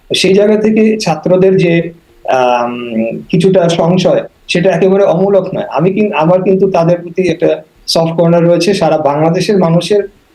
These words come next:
যেরকম তাদের প্রতি একটা আবেগের জায়গা রয়েছে, আমাদেরও, আমারও রয়েছে,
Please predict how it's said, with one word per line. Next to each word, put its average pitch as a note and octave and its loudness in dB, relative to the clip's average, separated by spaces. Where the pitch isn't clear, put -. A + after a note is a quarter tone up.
যেরকম E3 2
তাদের D#3+ 2
প্রতি E3 -2
একটা D3 0
আবেগের E3 0
জায়গা E3 2
রয়েছে, F#3 0
আমাদেরও, G3 2
আমারও F#3 2
রয়েছে, - -4